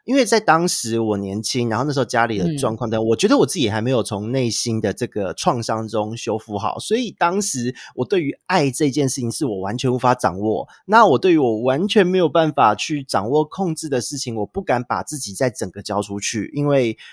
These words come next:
Speaker 1: 以往的人生经验，我，我是一个连家人都，都，都对我没有爱的状态，这样子长大的，
Speaker 2: 嗯，
Speaker 1: 所以我没有办法。
Speaker 2: 所以你不相信对方，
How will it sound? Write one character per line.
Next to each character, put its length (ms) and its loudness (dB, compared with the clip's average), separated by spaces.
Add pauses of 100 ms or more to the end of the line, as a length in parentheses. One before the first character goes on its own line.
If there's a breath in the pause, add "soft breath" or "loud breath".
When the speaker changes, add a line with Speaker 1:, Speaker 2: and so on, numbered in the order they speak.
(100)
Speaker 1:
以 100 4
往 140 4
的 80 2
人 120 2
生 160 0
经 180 -2
验， 340 0 (280)
我， 300 4
我 180 2
是 200 0
一 80 0
个 120 6
连 380 2
家 400 8
人 320 0
都， 300 -2 (160)
都， 500 0
都 380 0 (720)
对 120 8
我 160 4
没 140 0
有 120 2
爱 260 2
的 120 -2
状 280 -2
态， 420 -4
这 140 -2
样 120 2
子 160 0
长 220 2
大 160 0 (100)
的， 100 -2
Speaker 2:
嗯， 360 -4
Speaker 1:
所 160 0
以 140 8
我 60 6
没 120 2
有 60 2
办 20 2
法。 240 2
Speaker 2:
所 0 -
以 0 -
你 20 -4
不 0 -
相 0 -
信 140 -2 (100)
对 160 -2
方， 400 -4